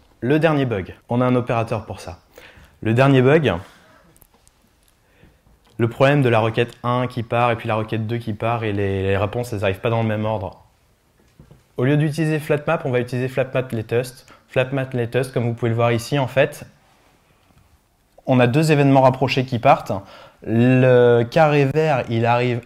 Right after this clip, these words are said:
après que le losange vert soit apparu. Et ben en fait, il apparaîtra pas ici parce que ce qu'on va se considérer, c'est seulement le dernier événement qui a été émis.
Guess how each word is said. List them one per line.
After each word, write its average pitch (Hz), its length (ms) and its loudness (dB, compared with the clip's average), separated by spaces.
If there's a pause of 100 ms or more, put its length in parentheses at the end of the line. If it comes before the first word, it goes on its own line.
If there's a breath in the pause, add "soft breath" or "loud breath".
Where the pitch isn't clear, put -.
(140)
après 180 540 -2
que 151 180 -6
le 117 220 0
losange 139 460 0
vert 135 200 -2
soit 117 180 0
apparu. 113 400 0 (280 loud breath)
Et 120 100 -2
ben 123 120 0
en 127 80 2
fait, 156 220 -4
il 127 100 -2
apparaîtra 117 500 0
pas 123 100 -4
ici 120 260 -4
parce 127 180 -8
que 117 100 -6
ce - 80 -10
qu'on 120 100 -4
va 120 80 -2
se 117 60 -10
considérer, 123 500 -2
c'est 120 140 -6
seulement 131 380 0
le 123 100 2
dernier 120 400 0
événement 113 400 -2 (160)
qui - 80 -8
a 107 40 -2
été 101 200 -6
émis. 87 240 -8